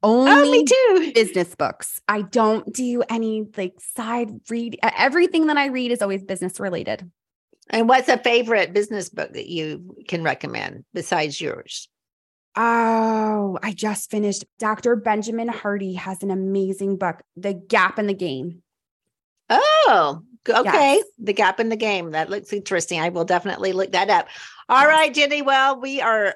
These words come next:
Speaker 1: out of time. Please tell us how we can get more of Jenny Melrose.
Speaker 2: Yes, there is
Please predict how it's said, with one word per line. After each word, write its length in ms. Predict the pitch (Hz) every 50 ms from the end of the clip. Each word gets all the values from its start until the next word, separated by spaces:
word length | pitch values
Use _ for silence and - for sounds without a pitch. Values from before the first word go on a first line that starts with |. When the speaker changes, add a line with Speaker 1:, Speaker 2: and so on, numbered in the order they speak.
| _ _ -
Speaker 1:
out 260 | 190 214 269 349 453 466
of 60 | -
time. 600 | - - 330 302 285 285 285 277 285 285 262 240
Please 400 | _ - 285 285 294 339 - -
tell 240 | - 311 277 247 247
us 160 | 240 240 226
how 200 | 226 240 233 240
we 140 | 247 254 240
can 180 | 254 247 240
get 240 | 220 220 220 202 185
more 380 | 208 208 208 220 220 220 226 214
of 220 | - 190 190 185
Jenny 280 | 180 - 190 190 190 185
Melrose. 760 | 180 170 165 160 156 - - - - - - - - - - _ _ _ _ -
Speaker 2:
Yes, 280 | 220 202 190 190 - -
there 380 | - 202 208 254 269 294 311 320
is 200 | - - 269